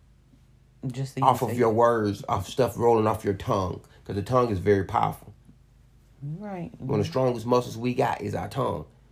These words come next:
Speaker 2: And it's very powerful. You can't get words back. Only thing you can say is, "I'm sorry." And sometimes "I'm sorry" is not good enough. So that makes you a bad person. You need to fix that.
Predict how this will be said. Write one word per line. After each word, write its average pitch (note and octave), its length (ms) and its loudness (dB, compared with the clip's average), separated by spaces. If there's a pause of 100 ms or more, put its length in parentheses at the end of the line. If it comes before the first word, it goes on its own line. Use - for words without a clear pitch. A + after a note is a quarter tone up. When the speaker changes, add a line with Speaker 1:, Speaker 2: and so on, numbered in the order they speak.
(560)
Speaker 2:
And G#2 160 2
it's F#2+ 100 2
very B2 540 2
powerful. A#2+ 500 -6
You G2 180 -2
can't - 400 -2
get C3+ 240 -2
words A#2+ 300 0
back. - 400 -6 (500)
Only F#2+ 180 -4
thing F#2+ 180 0
you G2 80 -2
can G#2 80 -4
say A2 120 -2
is, G#2 100 0
"I'm A2 120 -6
sorry." - 340 -8 (360)
And G2 80 -10
sometimes F#2+ 400 0
"I'm G2 120 -2
sorry" G2 280 0
is F2+ 80 -4
not F#2 240 -2
good F#2 120 0
enough. - 300 -4 (1120)
So - 120 -10
that C#3 220 4
makes B2 240 -2
you A#2 160 0
a G2+ 60 2
bad A#2 540 -6
person. A#2+ 540 -8
You A2 80 -8
need A2 200 -6
to - 80 -16
fix - 300 -8
that. - 300 -10